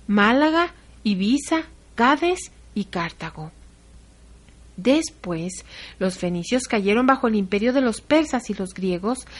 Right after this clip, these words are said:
después de haber estado bajo el imperio asirio y babilonio.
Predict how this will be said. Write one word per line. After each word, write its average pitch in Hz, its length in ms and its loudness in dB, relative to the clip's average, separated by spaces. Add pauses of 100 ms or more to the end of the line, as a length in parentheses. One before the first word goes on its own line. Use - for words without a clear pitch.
(160)
después 277 540 2
de 302 60 2
haber 214 180 0
estado 226 380 0
bajo 233 220 0
el 208 100 -2
imperio 208 460 0
asirio 262 600 0 (380)
y 214 80 -2
babilonio. 170 760 -4